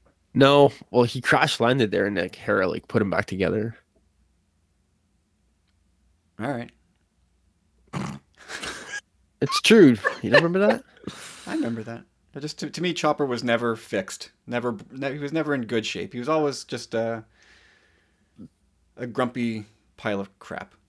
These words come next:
Speaker 2: <laughs>
Speaker 1: Yeah, but he's better than most droids. Ninety-nine percent of them, anyhow. I'll say that.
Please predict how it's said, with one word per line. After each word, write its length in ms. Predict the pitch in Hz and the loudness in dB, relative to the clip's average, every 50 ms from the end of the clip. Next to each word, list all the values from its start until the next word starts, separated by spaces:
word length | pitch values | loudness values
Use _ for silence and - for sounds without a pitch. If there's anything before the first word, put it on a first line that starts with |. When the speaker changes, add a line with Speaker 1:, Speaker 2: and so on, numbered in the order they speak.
| _ _ _ - | _ _ _ -6
Speaker 2:
<laughs> 60 | - - - - - - - - - | -4 -4 -4 -6 -10 -18 -14 -4 -4
Speaker 1:
Yeah, 80 | 98 | -2
but 160 | - 110 - - - - - - - - - - - - - - - - - - | -2 -2 -4 -6 -8 -20 -20 -16 -14 -14 -14 -14 -20 -20 -20 -20 -20 -20 -20 -18
he's 280 | - - - 160 131 - | -4 2 2 4 4 4
better 260 | - 151 131 127 120 | 4 6 8 8 6
than 160 | 113 113 107 | 4 4 4
most 300 | 107 107 110 107 - - | 6 6 6 4 2 0
droids. 400 | - 113 104 98 107 107 - - - - _ - 107 - - - - - _ - _ _ _ _ _ _ _ _ | 0 0 2 2 0 -4 -6 -12 -14 -18 _ -14 -14 -14 -14 -18 -20 -20 _ -20 _ _ _ _ _ _ _ _
Ninety-nine 560 | 131 120 117 123 127 127 127 117 117 117 113 | -4 2 4 4 6 6 6 6 6 6 4
percent 340 | - - 107 - - 107 107 | 2 -2 0 2 2 4 4
of 60 | 104 | 2
them, 140 | 98 98 104 | 0 0 0
anyhow. 300 | 104 104 104 98 92 95 | 0 0 0 0 -2 -4
I'll 40 | 101 | -6
say 140 | 101 - 101 | -6 -4 -2
that. 220 | 95 98 101 - | -2 -2 -2 -4